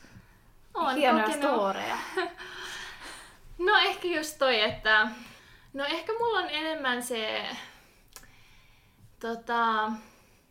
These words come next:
Speaker 1: Ehkä just se Instagram, tai että jos ihmiset näkee mut tanssimassa, et ei... No ehkä ihan muutaman kerran silleen, että jos mä oon sanonut, että mä tanssin, mut ehkä enemmän sitten, että jos mä oikeesti tanssin ja joku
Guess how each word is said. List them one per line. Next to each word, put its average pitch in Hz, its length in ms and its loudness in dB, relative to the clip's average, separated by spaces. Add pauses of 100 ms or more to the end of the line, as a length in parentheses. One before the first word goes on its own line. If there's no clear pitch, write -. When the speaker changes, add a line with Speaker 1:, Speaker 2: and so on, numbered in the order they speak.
(500)
Speaker 1:
Ehkä 240 240 0
just 277 220 -2
se 269 140 0
Instagram, 220 680 -4
tai 226 140 0
että 226 120 -6
jos 240 140 -2
ihmiset 247 380 -4
näkee 214 440 -2
mut 208 200 -10
tanssimassa, 214 540 -8
et 214 100 -12
ei... 226 440 -2
No 254 100 -6
ehkä 311 200 -6
ihan 359 240 0
muutaman 233 480 -2
kerran 190 320 -4
silleen, 190 240 -6
että 190 120 -10
jos 202 120 -10
mä 196 120 -4
oon 196 80 -4
sanonut, 226 420 -8
että 254 140 -12
mä 262 80 -10
tanssin, 269 420 -8
mut 269 160 -8
ehkä 226 260 -10
enemmän 220 380 -4
sitten, 214 260 -12
että 196 140 -10
jos 214 160 -8
mä 208 120 -8
oikeesti 202 420 -6 (140)
tanssin 214 680 -4 (420)
ja 175 120 -4
joku 190 380 -8